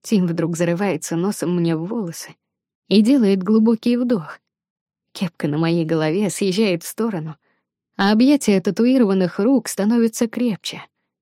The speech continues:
Спиной ощущаю равномерное глубокое дыхание в груди Тима.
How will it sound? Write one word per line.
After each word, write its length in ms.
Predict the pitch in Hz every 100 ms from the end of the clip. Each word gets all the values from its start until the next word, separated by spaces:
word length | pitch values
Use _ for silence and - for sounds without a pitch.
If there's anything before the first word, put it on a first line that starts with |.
| _ _ _
Спиной 600 | - - 196 160 170 165
ощущаю 540 | 156 165 160 202 185 175
равномерное 880 | 180 180 165 175 208 180 165 156
глубокое 640 | 170 202 208 226 226 190 180
дыхание 580 | 185 185 233 233 175
в 80 | 190
груди 360 | 214 240 220 240
Тима. 460 | - 262 165 170